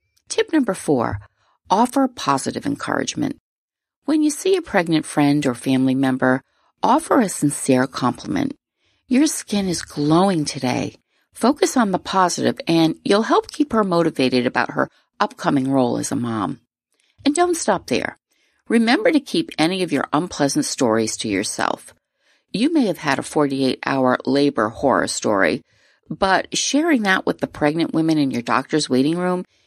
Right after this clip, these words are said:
is just unnecessary and cruel.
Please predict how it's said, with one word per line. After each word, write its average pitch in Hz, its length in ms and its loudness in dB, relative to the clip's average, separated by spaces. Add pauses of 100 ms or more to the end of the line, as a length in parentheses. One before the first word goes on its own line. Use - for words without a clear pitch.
(160)
is - 380 -2
just - 320 -2
unnecessary 135 880 0 (360)
and 143 300 0
cruel. 135 520 -2